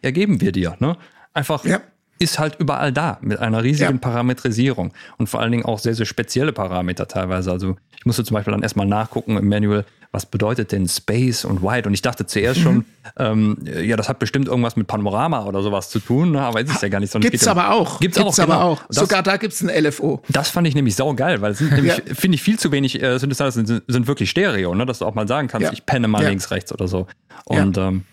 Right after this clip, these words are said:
Speaker 1: aber hier, hier ging's dann ja, ich glaub, um eine verschiedene Pulsweitenmodulation war es bei Space und Wide, ne?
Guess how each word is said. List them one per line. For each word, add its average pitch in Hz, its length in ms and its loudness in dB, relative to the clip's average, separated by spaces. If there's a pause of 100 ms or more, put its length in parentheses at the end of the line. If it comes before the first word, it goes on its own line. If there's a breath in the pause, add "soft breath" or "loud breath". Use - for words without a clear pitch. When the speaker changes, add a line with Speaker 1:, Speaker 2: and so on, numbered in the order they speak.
Speaker 1:
aber 117 100 2
hier, 127 140 2
hier 123 180 0
ging's 147 200 0
dann 123 120 2
ja, 110 80 2
ich 110 60 -6
glaub, 107 160 -2
um 110 60 0
eine 113 120 0
verschiedene 104 760 0 (160)
Pulsweitenmodulation 87 840 0
war 85 80 0
es 92 80 -4
bei 95 260 -2
Space 92 220 -2
und 90 140 -2
Wide, 92 280 0
ne? 135 120 2